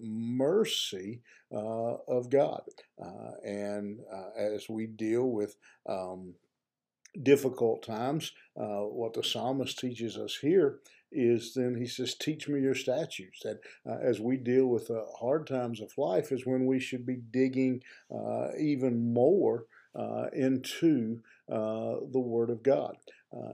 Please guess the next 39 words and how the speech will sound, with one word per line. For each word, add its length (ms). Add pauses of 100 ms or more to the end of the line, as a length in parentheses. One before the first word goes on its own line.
and 220
so, 460 (220)
uh, 360 (380)
this 140
is 80
just, 220
I 60
think, 160
a 60
great 560
statement 680
for 340
us, 180 (320)
um, 480
as 260
we 120
think 360
about 500
life, 480
as 120
we 80
think 300
about 380
the 80
things 460
we 100
face 460
in 140
life, 360 (340)
uh, 260
that 140
no 80
matter 220
what 320
comes 260
along, 380
we 120
are 140
still, 720